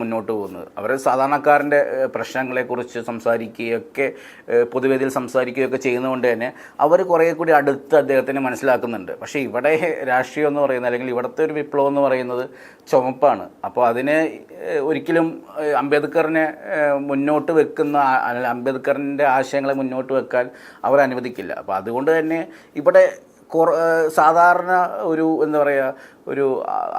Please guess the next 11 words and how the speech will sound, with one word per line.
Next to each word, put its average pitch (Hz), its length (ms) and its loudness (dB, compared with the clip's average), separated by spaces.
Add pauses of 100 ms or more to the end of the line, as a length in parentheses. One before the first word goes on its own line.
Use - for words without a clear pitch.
ആഘോഷിക്കുന്ന 135 640 -2
പോലെ 113 120 -2
അല്ലെങ്കിൽ 117 260 -2
അദ്ദേഹത്തിനെ 123 340 -4
കുറിച്ച് 123 180 -8
സംസാരിക്കുന്ന 127 540 -2
പോലെ 123 140 -2 (580)
സംസാരിക്കുകയോ 127 720 0
തമിഴ്നാട്ടിലൊക്കെ 123 580 -6
സംസാരിക്കുന്ന 123 540 -4
രീതിയിൽ 123 200 -6